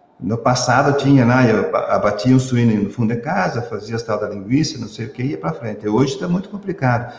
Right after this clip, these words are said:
Então, pelo menos tem que ter um dos tipos de, de, de, de inspeção, aquela municipal, estadual ou federal, né? Assistência técnica também eu acho bacana o cara ter,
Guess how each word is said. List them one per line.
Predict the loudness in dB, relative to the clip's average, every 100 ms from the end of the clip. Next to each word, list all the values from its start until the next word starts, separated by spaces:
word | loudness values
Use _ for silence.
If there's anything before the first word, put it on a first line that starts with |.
| -20 -6
Então, | -4 2 4
pelo | 6 6
menos | 8 6 4
tem | 2 0
que | 0
ter | 0 2
um | 4 4
dos | 2 -4
tipos | -4 -4 -2
de, | -2 0
de, | -2
de, | -4 -4 -6
de | -8
inspeção, | -4 -4 0 0 2
aquela | 0 -2 0
municipal, | 0 -2 -4 -4 0 2
estadual | 2 0 2 0
ou | 0
federal, | -2 -2 -2 -4 -6
né? | -8 -12 -18 -20 -20 _ _ _
Assistência | 0 4 2 4 4 4 2
técnica | 2 2 2 2 -2 -2
também | -2 0
eu | 0
acho | -2 -4
bacana | -8 -4 -2 -2
o |
cara | -4 -6
ter, | -8 -12 -16 -16